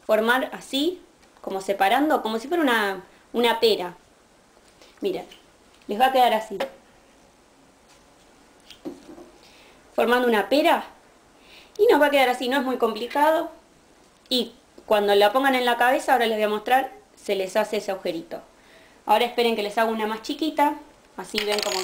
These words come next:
queda. A ver. Esta bolita.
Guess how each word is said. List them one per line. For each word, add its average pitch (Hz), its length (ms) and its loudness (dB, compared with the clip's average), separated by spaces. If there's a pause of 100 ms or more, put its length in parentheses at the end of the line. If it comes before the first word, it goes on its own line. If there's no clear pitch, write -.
queda. 247 320 2 (2000)
A 190 60 -10
ver. 185 280 -4 (1300)
Esta 196 440 -8
bolita. 247 720 0